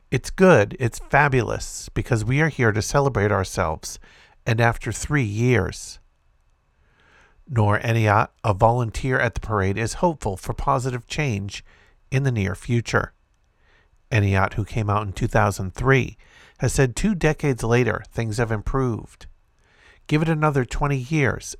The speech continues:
it'll be a very different world, so I'm not going to be hopeless about it or say it's not happening. It is happening," she said. "It follows Indian Supreme Court hearing arguments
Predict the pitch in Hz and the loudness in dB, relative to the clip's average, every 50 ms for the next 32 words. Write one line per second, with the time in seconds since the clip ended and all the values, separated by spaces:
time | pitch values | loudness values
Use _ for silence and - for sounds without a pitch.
0 | - - 120 113 113 113 110 110 104 120 117 120 117 110 107 - 123 - - 104 | -2 0 0 2 2 2 2 2 2 2 4 2 2 0 2 0 0 2 0 -4
1 | 110 - 110 107 123 123 123 120 113 101 92 - - - - - - - - - | -4 -4 0 2 4 6 6 6 6 4 2 -2 -8 -20 -20 -20 -20 -20 -20 -20
2 | _ - - - 107 104 101 101 104 120 123 - - 143 143 139 143 135 143 127 | _ -6 0 2 2 4 4 4 4 4 2 2 2 2 2 2 0 0 0 2
3 | - 151 156 147 - 110 101 - - - 95 92 95 98 98 95 - _ - 127 | 2 2 2 2 0 -4 -4 -4 -6 -4 -2 0 0 0 -2 -6 -8 _ -4 -4
4 | 127 - - 143 131 127 120 - - - 98 90 87 - 113 113 107 - 104 98 | -2 -2 0 2 2 2 2 -2 -4 -4 -2 -2 0 0 0 0 0 -2 -4 -4
5 | 90 90 - _ _ _ _ _ _ _ _ _ _ _ - 131 131 123 107 92 | -6 -6 -8 _ _ _ _ _ _ _ _ _ _ _ 0 2 4 4 4 2
6 | 87 - - 98 90 90 - 95 92 95 98 101 - - - 104 95 - 101 101 | 0 -2 -2 -4 -4 -4 -6 -8 -8 -8 -10 -12 -12 -10 -8 -8 -6 -4 -4 -4
7 | 101 101 107 _ _ _ _ _ _ _ _ _ _ _ _ _ _ _ _ _ | -4 -6 -8 _ _ _ _ _ _ _ _ _ _ _ _ _ _ _ _ _
8 | _ _ _ - - - - _ _ - - 127 110 - - 123 127 139 143 135 | _ _ _ -20 -20 -20 -20 _ _ -6 0 0 0 2 6 6 6 6 6 4
9 | - 151 131 127 123 135 131 127 117 - 170 - - - 131 131 123 - - - | 2 0 -2 -2 -2 0 -2 -2 -2 -4 -6 -4 -2 0 0 -2 -2 -4 0 2
10 | 131 117 - - - - 151 151 143 127 113 117 - 123 123 135 123 123 123 107 | 2 2 0 -2 -4 -2 0 0 0 0 -2 -2 0 2 2 2 2 0 -2 -2
11 | 95 87 - - - - - | -2 -4 -4 -6 -12 -16 -12